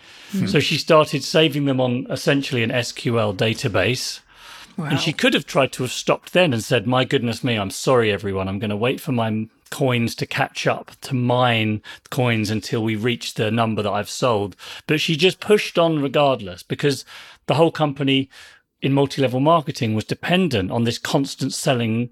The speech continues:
Speaker 2: cycle. And
Speaker 1: Right.
Speaker 2: so she, I think she was sort of drifting more and more into the grey area. And when she realised that she was, she'd outsold by a, a,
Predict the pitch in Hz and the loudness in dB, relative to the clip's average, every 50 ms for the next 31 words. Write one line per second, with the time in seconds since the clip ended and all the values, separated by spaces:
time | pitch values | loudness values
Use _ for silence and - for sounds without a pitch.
0 | _ - - - - 127 95 92 - - 113 95 92 - _ _ _ - - - | _ -14 -6 0 2 2 2 2 0 -4 -6 -6 -8 -8 _ _ _ -20 -20 -20
1 | - - - - - - - 135 135 - - 170 165 165 165 - - - 185 180 | -20 -20 -20 -20 -10 -4 0 0 0 2 4 4 4 4 4 2 -2 -2 -2 -2
2 | - 147 156 - - 220 214 214 - - 196 175 175 - - 180 165 143 127 - | 0 0 0 2 2 2 2 0 -2 -2 -2 -2 -2 0 0 0 0 -2 -2 -2
3 | 147 180 190 - - - 175 175 165 160 160 160 156 165 160 151 151 147 143 143 | 0 0 0 0 -2 -2 0 0 2 2 2 2 2 2 2 2 2 2 2 2
4 | 135 131 - - 135 120 123 110 123 135 147 151 147 135 120 110 101 98 92 90 | 2 0 -2 -4 -6 -6 -6 -4 0 2 2 4 4 2 2 2 2 0 0 0
5 | 90 92 104 127 117 123 127 151 185 202 - - - 165 147 160 156 151 143 131 | 0 -2 -2 -2 -2 0 2 2 2 2 0 -2 -2 0 2 4 4 4 4 4
6 | 113 104 101 104 101 - - - - - 143 123 123 117 107 - - - 139 131 | 2 2 2 0 -2 -4 -8 -8 -6 -4 -4 -2 -2 -4 -6 -6 -6 -4 -4 -4
7 | - - - 156 165 175 - - - - - - 170 156 151 139 123 113 104 95 | -4 -4 -2 0 0 0 0 -2 -4 -6 -2 0 2 4 4 2 0 -2 -4 -6
8 | - 147 113 110 110 107 - _ - - - - 143 - | -4 -2 0 0 -2 -4 -6 _ -18 -14 -10 -8 -8 -8